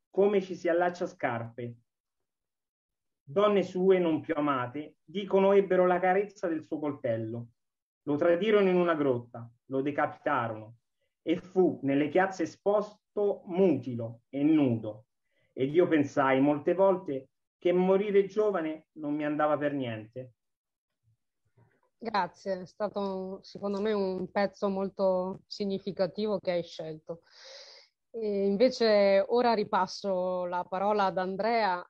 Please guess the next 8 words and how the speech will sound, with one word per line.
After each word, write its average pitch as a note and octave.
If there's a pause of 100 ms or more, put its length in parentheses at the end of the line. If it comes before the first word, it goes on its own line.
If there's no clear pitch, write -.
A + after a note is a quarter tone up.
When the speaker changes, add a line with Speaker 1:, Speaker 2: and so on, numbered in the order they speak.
Speaker 2:
Ovviamente G3+
io B3
vorrei G3+
anche, G#3
non G3
so C4+
se B3
vuoi F#3+